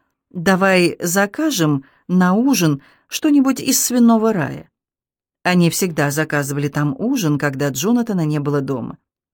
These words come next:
Традиции муж, конечно, не соблюдал,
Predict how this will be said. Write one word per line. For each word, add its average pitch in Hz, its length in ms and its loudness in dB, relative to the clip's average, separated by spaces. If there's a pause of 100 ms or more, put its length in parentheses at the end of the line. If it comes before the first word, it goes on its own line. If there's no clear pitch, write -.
(260)
Традиции 180 560 0
муж, 156 220 0
конечно, 147 360 -2
не 151 140 0
соблюдал, 160 580 -2